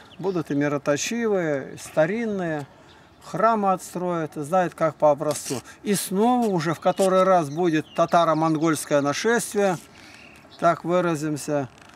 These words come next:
Придут другие, все отнимут, и нигде ничего опять не будет. А сила уже накапливается. Видно, что появляются люди,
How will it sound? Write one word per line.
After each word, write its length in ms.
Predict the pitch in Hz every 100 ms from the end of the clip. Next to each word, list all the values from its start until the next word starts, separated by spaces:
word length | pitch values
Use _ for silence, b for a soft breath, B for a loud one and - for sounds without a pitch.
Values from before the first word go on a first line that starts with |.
| B B B - 127 120 -
Придут 380 | 196 190 190
другие, 580 | 160 165 170 208 247 226
все 300 | 175 - 196
отнимут, 560 | 160 156 202 240 226 202 -
и 80 | 175
нигде 440 | 165 156 139 185 254
ничего 500 | 240 - 190 180 185
опять 420 | 175 175 170 -
не 100 | 151
будет. 480 | 139 127 113 101 104 - - - - - - - - -
А 140 | 143
сила 380 | 151 254 302 285
уже 340 | 247 180 185
накапливается. 1040 | 226 226 - 175 165 165 160 165 151 - 156
Видно, 380 | 170 196 151
что 280 | 143 - 135 120
появляются 720 | 156 160 160 160 147 - 147
люди, 500 | 139 185 214 190 170